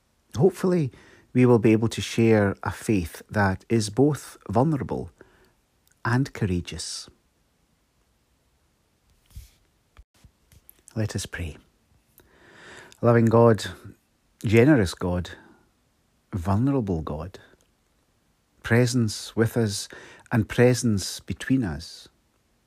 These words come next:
May we find you one of us,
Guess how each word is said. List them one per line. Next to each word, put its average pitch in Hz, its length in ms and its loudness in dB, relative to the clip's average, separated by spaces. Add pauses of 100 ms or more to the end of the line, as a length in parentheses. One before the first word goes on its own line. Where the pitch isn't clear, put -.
(840)
May 185 220 8
we 202 160 4
find 156 500 4
you 127 560 6
one 110 300 4
of 113 120 2
us, - 520 -8